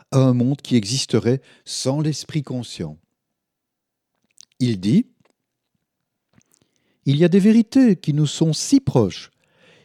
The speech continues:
et qui sont si évidentes à l'esprit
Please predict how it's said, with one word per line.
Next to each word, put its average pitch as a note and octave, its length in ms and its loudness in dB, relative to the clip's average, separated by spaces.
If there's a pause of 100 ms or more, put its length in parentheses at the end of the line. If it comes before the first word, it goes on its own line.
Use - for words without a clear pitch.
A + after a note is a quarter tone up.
(160)
et C#3+ 140 2
qui D3 160 -4
sont D#3+ 260 -2
si - 360 -2
évidentes B2 720 0 (100)
à G#2 100 -4
l'esprit A2+ 580 -4